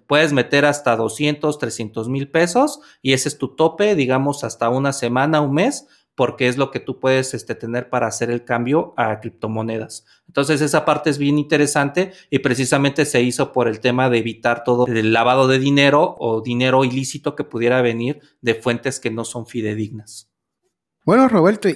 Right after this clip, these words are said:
Speaker 2: yo le tuve mucho miedo a este tipo de inversión y no sé mucho de esto por eso mismo, ¿no?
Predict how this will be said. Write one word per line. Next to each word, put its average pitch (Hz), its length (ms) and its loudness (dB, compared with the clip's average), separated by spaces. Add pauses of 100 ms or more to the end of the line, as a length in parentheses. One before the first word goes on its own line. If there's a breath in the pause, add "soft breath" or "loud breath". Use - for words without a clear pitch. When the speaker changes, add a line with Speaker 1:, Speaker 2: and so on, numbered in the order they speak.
Speaker 2:
yo 165 680 0
le 165 260 2
tuve 165 340 0
mucho 233 340 2
miedo 233 520 0
a 156 120 0
este 160 220 -2
tipo 180 380 -2
de 160 40 2
inversión 156 800 -4
y 135 480 -6
no 180 140 2
sé 285 160 0
mucho 262 320 2
de 202 80 2
esto 214 220 -2
por 175 160 2
eso 180 180 2
mismo, 175 380 2
¿no? 233 100 0